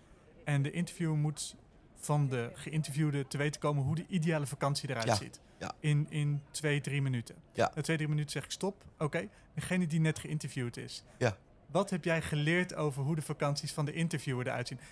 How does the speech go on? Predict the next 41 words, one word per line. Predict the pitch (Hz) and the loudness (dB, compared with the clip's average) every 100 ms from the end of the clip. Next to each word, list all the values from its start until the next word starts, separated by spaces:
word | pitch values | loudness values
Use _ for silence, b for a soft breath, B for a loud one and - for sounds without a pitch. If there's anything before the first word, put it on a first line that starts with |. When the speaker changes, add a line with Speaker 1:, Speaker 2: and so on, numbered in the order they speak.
| B - | B -6
Speaker 1:
En | 147 | -4
ze | 151 | 0
weten | 143 143 131 117 | 0 0 -2 4
bijna | 139 151 139 | 4 4 2
altijd, | 139 139 131 | -2 -2 -4
weten | 127 - | -4 -6
ze | |
precies | - 139 - 165 147 | -12 -6 -4 -2 -4
te | 131 | -2
zeggen | 123 - | -4 -4
of | 139 - | -8 -4
mensen | 131 123 | -4 -2
houden | 117 117 | -4 -4
van | 135 | -4
strandvakanties, | 123 - 117 - - 117 117 113 | -6 -4 -6 -8 -6 -2 0 -2
Speaker 2:
Ja. | - B B | -4 B B
Speaker 1:
of | 151 127 | -6 -2
veel | 151 131 | 0 0
dingen | 139 139 127 | 2 0 2
doen, | 131 127 131 B B B - | 2 2 0 B B B -8
of | 147 - | -6 -6
gewoon | - 156 151 147 | 0 2 2 2
puur | 170 185 | 2 2
door | 151 151 | 2 0
de | 131 | 0
vragen | - 131 139 170 156 143 131 - - | -4 0 2 2 -2 -4 -6 -10 -6
die | 131 151 | 2 4
mensen | 143 139 - | 4 2 -2
stellen | - 151 156 | -2 0 0
met, | 135 131 - | 0 -4 -2
vanuit | 139 151 160 | 2 2 2
een | 156 | 0
bepaald | 135 139 135 | 2 0 0
referentiekader, | 127 - 135 139 - 143 123 120 120 - | -4 -2 -4 -4 -6 -2 -2 -2 -6 -4
Speaker 2:
Ja. | 139 127 - - - - - - - | -2 -2 -4 -20 -20 -20 -20 -20 -6
Speaker 1:
komen | - 147 147 | 2 4 4
ze | 131 | 2
er | 131 127 | 0 2
zo | 151 156 - | 4 2 2
achter | 151 147 - 131 | 0 0 -2 -4
hoe | 113 131 151 | -2 -2 -2